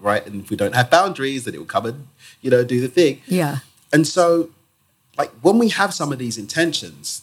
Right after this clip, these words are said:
Speaker 1: that have come from a space of ego, and I'm not saying that even in a negative way, I'm just saying from a place of ego.
Speaker 2: Yeah, yeah, yeah.
Speaker 1: It can sometimes start to fall into a bit of a disconnect from the heart and from the soul and from our connection to spirit, right? Our
Speaker 2: Right.
Speaker 1: connection to the divine.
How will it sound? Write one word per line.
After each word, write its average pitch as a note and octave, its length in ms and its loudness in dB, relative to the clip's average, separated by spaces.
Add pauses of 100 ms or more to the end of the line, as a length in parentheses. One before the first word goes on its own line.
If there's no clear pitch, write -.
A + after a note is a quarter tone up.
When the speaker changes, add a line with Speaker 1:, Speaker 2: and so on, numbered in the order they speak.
Speaker 1:
that B2+ 160 2
have B2+ 160 0
come D#3+ 260 2
from A2 220 -4
a G2 40 -4
space - 500 -4
of F2+ 400 -10 (480)
ego, A#2+ 200 4
and A2 100 2
I'm C3 80 6
not G3 140 2
saying D3 200 2
that C3 180 0 (140)
even A2+ 240 -6
in F#2+ 100 -10
a G2 40 -10
negative D3+ 360 0
way, - 80 -6
I'm F2 80 -10
just - 100 -8
saying F#2+ 160 -6
from G2+ 140 -12
a G2 40 -14
place F2+ 260 -8
of C3 60 2
ego. A2 360 0 (240)
Speaker 2:
Yeah, F4 160 0
yeah, G#3 260 0 (600)
yeah. F3+ 160 -4 (320)
Speaker 1:
It E4 160 6
can E3+ 100 0
sometimes F3+ 560 0
start - 320 -4
to C3 100 -14
fall C#3+ 300 -6
into B2+ 180 -4
a A#2+ 40 0
bit - 180 -4
of - 100 -16
a A2+ 40 -12
disconnect A#2+ 680 -8
from A#2 280 4
the G2+ 60 2
heart E2 300 0 (240)
and G#2 140 0
from G2+ 160 -4
the G2+ 60 -2
soul F2+ 240 0
and E2+ 120 -6
from E2+ 160 -6
our E2 80 -16
connection E2+ 400 -4
to - 80 -6
spirit, - 320 -2 (160)
right? F2 220 -6 (100)
Our - 100 4
Speaker 2:
Right. D3+ 140 0
Speaker 1:
connection - 300 2
to - 80 -8
the - 80 -14
divine. - 300 -4